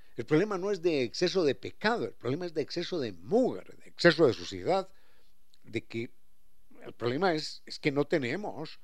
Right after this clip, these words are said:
no tenemos medidas higiénicas elementales". Entonces, cien años más tarde,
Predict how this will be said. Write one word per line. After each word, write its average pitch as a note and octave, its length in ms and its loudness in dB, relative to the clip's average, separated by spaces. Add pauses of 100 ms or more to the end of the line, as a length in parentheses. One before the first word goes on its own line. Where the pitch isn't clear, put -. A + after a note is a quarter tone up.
(460)
no A#2 120 -2
tenemos C3+ 600 2
medidas A#2+ 520 0
higiénicas C#3+ 800 -4 (120)
elementales". C#3+ 840 0 (500)
Entonces, D#3+ 640 8 (460)
cien A#2 220 4
años D#3+ 200 6
más E3+ 200 4
tarde, D#3+ 320 6